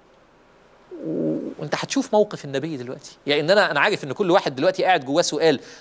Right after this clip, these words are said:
طب موقف أبو بكر إيه؟ طب، طب، آه، صفوان بن المعطل هيتصرف إزاي؟ يعني كل واحد هياخد تصرف شكله إيه؟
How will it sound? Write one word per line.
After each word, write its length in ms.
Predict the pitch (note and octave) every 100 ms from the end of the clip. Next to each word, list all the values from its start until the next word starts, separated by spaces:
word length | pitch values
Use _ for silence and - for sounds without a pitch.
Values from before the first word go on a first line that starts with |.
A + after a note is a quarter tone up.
| -
طب 80 | C#3
موقف 340 | F3 G#3 F3+
أبو 100 | C#3
بكر 240 | D3+ -
إيه؟ 120 | - A2+ - _ _ _ _ _ - _ - - -
طب، 260 | E3 C3+ -
طب، 360 | - D3 B2+ A#2+ - _ _ _ _ _ _
آه، 840 | C3+ B2 A#2+ A#2 A2+ A2+ A2 A2+ A#2 -
صفوان 380 | G3+ - F3+ F#3
بن 120 | F3
المعطل 520 | D#3 D3+ F3 - A2+ -
هيتصرف 440 | B2+ - G3 D#3
إزاي؟ 280 | A#2 A2 F#2+ - _ _
يعني 160 | D#3 E3+
كل 160 | -
واحد 180 | C4+ -
هياخد 240 | - F#3 A3
تصرف 300 | - A3+ F3+
شكله 240 | F3 C#3
إيه؟ 120 | C3